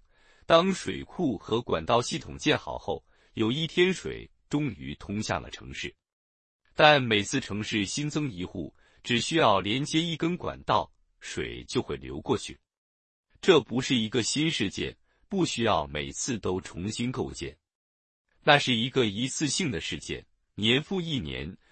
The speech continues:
城市扩大时只需连接管道。同样，基督徒们，你们通过信心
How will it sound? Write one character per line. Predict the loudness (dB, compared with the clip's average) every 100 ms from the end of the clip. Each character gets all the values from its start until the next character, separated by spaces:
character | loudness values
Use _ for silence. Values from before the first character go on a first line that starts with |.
| _ -6
城 | -2 0
市 | 2 0
扩 | 0 -2
大 | 2 2
时 | 2 -6 -8 -10 _ _ _
只 | -2 -2
需 | 0 0 -2 -2
连 | -2 0 0
接 | 2 0
管 | 2 -4 -6
道。 | -6 -6 _ _ _
同 | -6 0
样， | 4 4 2 _ _ _
基 | -4 -2
督 | 0
徒 | -2 -2 -2
们， | -2 -4 _ -6
你 | 0
们 | 2 0
通 | -2 0
过 | 2
信 | 2 2 0
心 | 0 -2